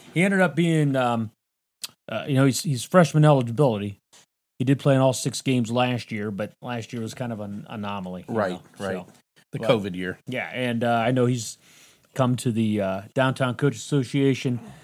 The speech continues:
Speaker 1: and, uh, just seemed like a really nice kid, really humble, and, uh, good head on his shoulders, and a pre-business major. So, uh, he's got a bright future, even if he doesn't make the N F L.
Speaker 2: That's right. Or even if he doesn't wear shades.
Speaker 1: That's right. <laughs>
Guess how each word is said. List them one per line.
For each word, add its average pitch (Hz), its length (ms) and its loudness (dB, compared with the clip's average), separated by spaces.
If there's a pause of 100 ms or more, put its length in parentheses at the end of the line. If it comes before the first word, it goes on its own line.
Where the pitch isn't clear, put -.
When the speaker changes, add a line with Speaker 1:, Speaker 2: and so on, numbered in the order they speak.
(240)
Speaker 1:
and, 113 300 -4
uh, 110 240 -2
just 151 200 -6
seemed 131 180 0
like 104 140 -4
a 107 40 -6
really 107 240 -4
nice 95 280 -8
kid, 98 260 -8
really 117 520 -4 (120)
humble, 117 380 -2 (200)
and, 101 300 -8
uh, 98 220 -6 (140)
good 143 120 0
head 131 180 4
on 117 120 2
his 110 100 -2
shoulders, 113 540 -4 (760)
and 117 140 -6
a 107 60 -4
pre-business 123 680 0
major. 107 340 -4
So, 95 380 -8
uh, 92 180 -8 (840)
he's 131 300 -2 (360)
got 120 120 -6
a 113 60 -12 (160)
bright 156 240 -2
future, 147 280 2
even 135 180 0
if 120 80 -2
he 123 60 -4
doesn't 117 200 2
make 104 160 -6
the 110 80 -8
N 98 100 -8
F 92 120 -14
L. 87 140 -14 (200)
Speaker 2:
That's - 180 -12
right. 107 220 0 (320)
Or 110 200 0
even 113 380 -2
if 101 80 -2
he - 40 -4
doesn't 101 220 -2
wear 87 120 -4
shades. 87 460 -6 (160)
Speaker 1:
That's 151 220 -2
right. 160 260 -4
<laughs> - 40 -20